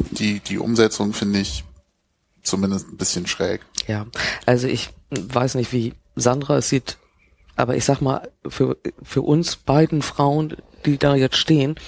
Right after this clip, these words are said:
Speaker 2: also ich hab's für mich als kontraproduktiv gesehen. Weil viele sehen das, haben das gesehen und haben gesagt, „Ah, hm,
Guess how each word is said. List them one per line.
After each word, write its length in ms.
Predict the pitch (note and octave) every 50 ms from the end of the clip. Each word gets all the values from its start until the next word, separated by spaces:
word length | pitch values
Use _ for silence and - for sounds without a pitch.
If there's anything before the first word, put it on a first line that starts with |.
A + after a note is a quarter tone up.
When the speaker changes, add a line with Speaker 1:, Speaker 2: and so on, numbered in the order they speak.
| - - - - - - -
Speaker 2:
also 200 | B2+ B2 C3+ - - -
ich 160 | C3+ - -
hab's 160 | D#3+ - -
für 140 | - D3 C3+
mich 240 | C#3 D3 - - _ - - _ -
als 220 | C#3 C3 - -
kontraproduktiv 840 | - B2 A#2+ - - A#2+ - - B2 A#2+ A#2 G#2+ - - A2+ - -
gesehen. 320 | - A2+ A2 A2 G#2 A2+ - - - - - - - - - - -
Weil 80 | B2
viele 320 | - - E3+ D3 D3 D3 - - - C#2+ - - C2+ - - -
sehen 400 | - - B2+ C#3 D#3 D#3+ D#3+ D#3
das, 280 | D3 D3 D3 - - -
haben 180 | C#3 C#3+ C#3+ D3
das 160 | D3 C#3 -
gesehen 260 | - C#3+ C3 C#3+ C#3 C3+
und 60 | C3
haben 100 | C3+ C3+
gesagt, 260 | B2+ A#2+ C3+ B2+ -
„Ah, 200 | D#3 C3+ D3 C#3+ C3
hm, 320 | - C#3 C#3 D3 D3+ D3